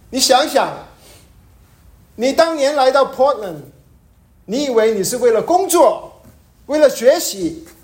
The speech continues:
为了孩子，为了孙子，然后有人带你来教会，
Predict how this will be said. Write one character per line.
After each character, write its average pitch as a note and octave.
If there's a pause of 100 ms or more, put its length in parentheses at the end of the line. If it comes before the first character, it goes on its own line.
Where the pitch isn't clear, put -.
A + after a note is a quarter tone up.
(140)
为 A#3
了 G#3
孩 F#3+
子， E3
为 D4+
了 C#4+
孙 F4+
子， F3+ (2000)
然 F#3
后 G#3+
有 E3+
人 F3
带 G3
你 E3
来 D3
教 D3+
会， C#3